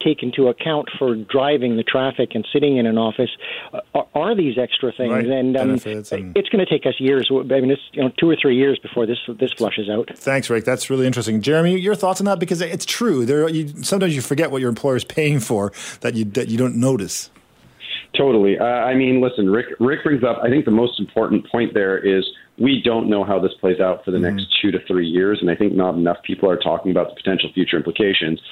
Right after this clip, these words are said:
Speaker 2: Yeah.
Speaker 3: Uh, the one thing I would disagree with Rick is on, when it comes to productivity. I'd say that,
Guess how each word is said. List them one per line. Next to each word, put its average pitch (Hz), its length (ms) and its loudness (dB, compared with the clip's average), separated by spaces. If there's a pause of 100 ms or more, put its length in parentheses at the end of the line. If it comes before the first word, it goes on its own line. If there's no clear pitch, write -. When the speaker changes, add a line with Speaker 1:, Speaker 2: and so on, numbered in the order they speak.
Speaker 2:
Yeah. 101 220 -6
Speaker 3:
Uh, 123 160 -6
the 143 80 4
one 160 220 4
thing 175 180 2
I 160 60 4
would 139 120 4
disagree 120 420 2
with 117 120 2
Rick 104 220 4
is 95 160 0
on, 95 160 0
when 104 100 4
it 95 100 -2
comes 104 180 0
to - 140 -4
productivity. 90 640 0 (380)
I'd 107 140 0 (100)
say 120 300 4
that, 127 300 -2